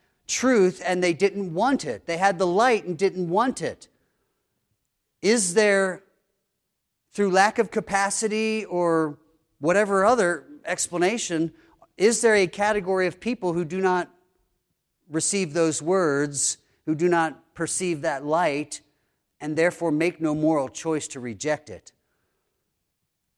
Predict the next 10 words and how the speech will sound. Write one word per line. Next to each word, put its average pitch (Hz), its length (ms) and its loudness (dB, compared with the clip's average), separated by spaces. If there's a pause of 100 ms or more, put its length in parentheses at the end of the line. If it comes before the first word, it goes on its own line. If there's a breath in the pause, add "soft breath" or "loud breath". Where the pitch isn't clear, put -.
(160)
The 147 80 -6
question 196 460 2
is 135 160 -4
asked, 151 640 0 (2250)
and 143 140 -2
we 151 80 4
have 160 200 2
to 151 80 0
answer 160 380 0
it. - 240 -14